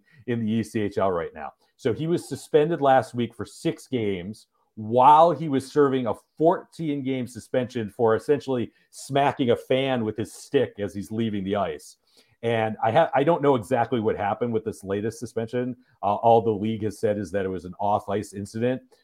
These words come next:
But the stat I wanna tell you is this. Since joining the league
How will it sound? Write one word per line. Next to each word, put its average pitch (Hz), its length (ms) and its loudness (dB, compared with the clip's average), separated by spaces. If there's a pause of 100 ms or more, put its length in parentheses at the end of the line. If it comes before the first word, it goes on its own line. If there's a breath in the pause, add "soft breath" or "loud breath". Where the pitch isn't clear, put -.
(140)
But 113 180 4
the 110 60 -2
stat 147 440 4
I 147 40 8
wanna 127 240 6
tell 123 200 4
you 107 140 2
is 90 160 -2
this. 90 380 -4 (680)
Since 165 400 2
joining 151 520 6
the 160 80 4
league 101 420 0